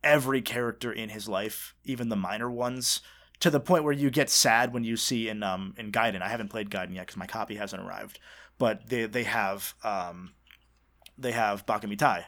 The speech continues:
as always. And the, the person in the picture this time around is the, uh, pocket racer guy from Yakuza Zero who was in Kiwami and Six. And so it's like, why is he singing about this specific guy?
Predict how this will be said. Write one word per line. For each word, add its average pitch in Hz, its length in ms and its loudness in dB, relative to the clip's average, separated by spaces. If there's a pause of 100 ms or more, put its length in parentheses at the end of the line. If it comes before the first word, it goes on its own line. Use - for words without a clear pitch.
(100)
as 107 140 -4
always. 92 360 -4 (440)
And 120 440 2 (140)
the, 110 580 2
the 123 180 -4
person 147 580 2
in 131 240 -4
the 113 120 -2
picture 120 440 -4
this 107 180 -4
time 107 220 -4
around 90 440 -6
is 104 400 -8
the, 104 300 -6
uh, 95 140 -4
pocket 123 400 -6
racer 110 280 -8
guy 98 240 -4
from 107 180 -10
Yakuza 107 360 -8
Zero 110 400 -2
who 117 120 -4
was 101 200 -6
in 107 320 -4 (420)
Kiwami 107 540 2
and 98 220 -6
Six. - 520 0 (400)
And 127 220 0
so 123 160 4
it's 110 100 -2
like, 120 120 -4
why 120 200 4
is 117 180 -2
he 120 140 -2
singing 110 340 -4
about 101 280 0
this 113 140 0
specific 113 500 -2
guy? 98 360 2